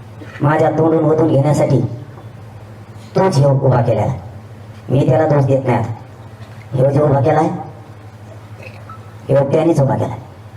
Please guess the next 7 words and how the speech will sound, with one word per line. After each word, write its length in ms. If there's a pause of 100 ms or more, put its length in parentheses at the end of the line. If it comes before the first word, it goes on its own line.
(640)
मुंबईत 500 (120)
बसून 360 (1200)
हे 100
देवेंद्र 400
फडणवीसनेच 480
हॉटेल 240
दिले 160